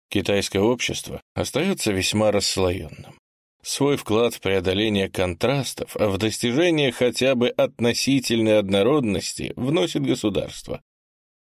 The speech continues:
За годы руководства Си Цзиньпина системой основного медицинского страхования удалось охватить более одного и трех миллиарда человек.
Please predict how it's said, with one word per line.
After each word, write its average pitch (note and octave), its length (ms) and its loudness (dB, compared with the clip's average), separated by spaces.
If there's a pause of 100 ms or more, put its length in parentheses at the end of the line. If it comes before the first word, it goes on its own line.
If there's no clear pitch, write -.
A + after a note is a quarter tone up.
(120)
За G2 220 2
годы C#3+ 300 2
руководства G#2+ 720 2
Си A2 260 0
Цзиньпина G2 720 0
системой F#3 640 2
основного C#3+ 600 2
медицинского A#2+ 720 2
страхования A#2+ 760 2
удалось B2+ 480 2
охватить A2 600 0
более D3+ 520 4
одного A#2+ 720 2
и C3 80 2
трех C#3 400 0
миллиарда A2 540 2
человек. - 680 -2